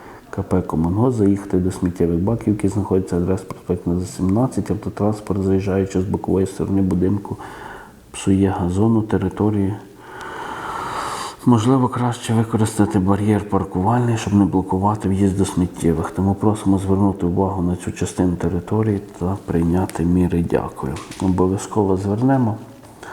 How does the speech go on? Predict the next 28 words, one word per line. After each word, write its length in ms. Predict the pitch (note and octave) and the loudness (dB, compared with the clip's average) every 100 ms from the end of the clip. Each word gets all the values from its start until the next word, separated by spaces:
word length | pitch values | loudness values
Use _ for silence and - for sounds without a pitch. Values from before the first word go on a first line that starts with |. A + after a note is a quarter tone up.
| - - - - - | -16 -18 -20 -20 -4
направимо 460 | E3 - F#2 F2 E2+ | -2 -2 -2 -2 -2
свою 260 | - F2 | 0 0
інспекцію, 640 | F2+ F#2 A#2 A2+ - - - - - - - - | 0 -2 -2 -2 -2 -10 -10 -12 -20 -20 -18 -12
е, 60 | - - - - | -10 -8 -10 -8
проведемо 500 | D#2+ D2+ D2 D2 C#2+ | -4 -2 0 -2 -2
роз'яснювальну 720 | E2+ D#2+ B1 D2+ D#2 C#2 D#2 - - | -4 -4 -6 -4 -2 -2 -4 -6 -6
роботу 340 | F#2+ E2 D#2+ - | -2 -2 -2 -6
серед 300 | - F2 F#2 | -4 -2 0
жителів. 640 | G#2 - - - - - | 0 -2 -6 -8 -10 -8
Не 220 | - B2 | -2 0
тільки 280 | A2+ C3+ B2 | 2 0 0
там 180 | - - - - - - - - - - | -4 -4 -6 -12 -20 -20 -20 -18 -18 -8
транспорт 480 | A2 G2 F#2 F2+ - | -2 -2 0 -4 -2
комунгоспу, 640 | F2 F#2+ F#2+ F#2 - - | 0 0 0 -2 -6 -4
я 160 | E2+ F2+ | -2 0
знаю, 460 | F#2+ F2+ F2 E2 | 0 0 0 2
є 100 | D2+ | 0
випадки, 560 | E2 F#2 F#2+ F#2 - - - - - - - - - | 2 0 0 -6 -8 -10 -10 -16 -20 -20 -20 -20 -12
е, 260 | - - E2+ | -6 -4 -2
особливо 520 | E2+ - G2 G2+ G2 F2+ | -2 0 2 4 4 2
в 100 | F2 | 0
дворах 440 | F2+ G2+ C3 - | 0 0 0 -2
наших 280 | G2 - F2 | -4 -2 0
будинків, 800 | F2 E2+ E2+ F#2 F2+ E2 E2 E2 | 2 2 2 0 0 -2 -2 -2
де 280 | F2 E2 | -4 -2
важко 480 | F2 F2 F2+ - F2 | -2 -2 -2 -4 -4
заїхати 680 | F2+ E2 F2 F2 - - - | 0 2 2 0 -4 -8 -8
швидкій. 680 | - E2 - - B2+ C3+ | -4 -4 -4 2 4 4